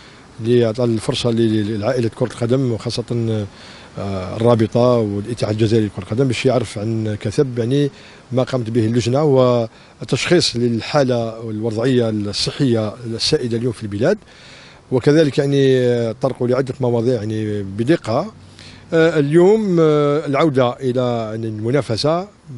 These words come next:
مستحيل يعني في ال-، في ال-، في ال-، في ال-، في الآونة، ولكن، آه، احنا ننتظر دائما الخروج من هذه الأزمة الصحية و، آه، يعني س-، ن-، ن-، ن-، حنبقاو إن شاء الله في اتصال مباشر مع ال-، المركز الوطني للريا-، للطب الرياضي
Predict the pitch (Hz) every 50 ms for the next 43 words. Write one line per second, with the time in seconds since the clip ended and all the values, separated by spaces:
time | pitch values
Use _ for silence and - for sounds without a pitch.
0 | 113 113 120 139 135 127 143 123 - - 117 - 104 104 87 82 82 90 90 -
1 | 101 95 - - 104 - - - 139 131 120 - 123 117 110 110 104 95 - 113
2 | - 139 127 117 113 143 190 233 254 - - - - - - - - - - 165
3 | - - - 247 269 262 240 226 214 208 196 190 147 123 165 180 180 208 208 160
4 | 147 127 117 135 131 123 160 165 139 135 131 151 175 190 185 170 160 151 - -
5 | - - - 117 - 175 185 185 139 131 147 131 131 135 123 123 120 - - 117
6 | 113 127 113 - - - - 120 110 113 135 160 180 180 156 139 135 131 123 123
7 | 117 107 - - - - - - - - 117 110 110 113 120 120 117 117 117 107
8 | 101 135 131 123 120 120 120 113 113 110 - - 117 113 - - 131 123 110 -
9 | 135 127 123 110 - - 123 - 135 - - 139 131 123 120 120 156 127 - 127
10 | 123 123 110 117 120 120 117 110 - - - - - - - - 127 120 120 117
11 | 113 117 117 113 113 110 110 110 107 107 104 101 101 101 98 101 98 113 151 127
12 | - 139 113 101 107 113 107 104 110 127 131 131 131 123 123 120 113 107 110 107
13 | 104 104 101 98 98 98 98 104 113 127 127 123 113 113 110 107 107 104 104 101
14 | 98 95 92 92 - - 135 117 120 113 117 123 139 127 107 117 131 175 220